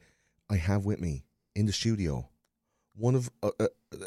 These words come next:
no lie, one of my favourite people in the world. A man from back in the day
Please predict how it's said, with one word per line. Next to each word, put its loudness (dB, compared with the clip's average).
no 6
lie, 6
one -2
of 2
my 4
favourite 2
people 0
in -2
the -4
world. -4
A -6
man 4
from 2
back 0
in 4
the 4
day 2